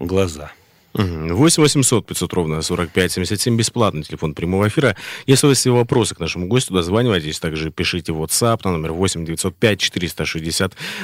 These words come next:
Speaker 2: два четыре нуля. Напомню, что это программа «Здоровье — это твое право». Для вас сегодня работает Дмитрий Белецкий. У нас в гостях заведующий ревматологическим центром Ставропольской краевой клинической больницы Иван, э, Щендригин. Иван Николаевич, вот, ам, все-таки что может стать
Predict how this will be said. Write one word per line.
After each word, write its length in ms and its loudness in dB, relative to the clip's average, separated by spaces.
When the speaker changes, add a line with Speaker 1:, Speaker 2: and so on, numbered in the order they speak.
Speaker 2:
два 460 4
четыре 420 2
нуля. 240 2
Напомню, 320 -2
что 160 -6
это 100 -6
программа 400 -2
«Здоровье — 300 -2
это 100 -10
твое 220 0
право». 340 2
Для 160 -2
вас 120 -4
сегодня 200 -4
работает 380 -2
Дмитрий 260 -2
Белецкий. 500 -2
У 40 2
нас 180 0
в 160 -6
гостях 560 0
заведующий 480 -2
ревматологическим 720 -4
центром 440 -2
Ставропольской 640 -6
краевой 220 -8
клинической 320 -8
больницы 440 -2
Иван, 340 4
э, 200 4
Щендригин. 720 2
Иван 280 2
Николаевич, 800 2
вот, 400 -2
ам, 560 2
все-таки 340 0
что 200 2
может 240 0
стать 260 -2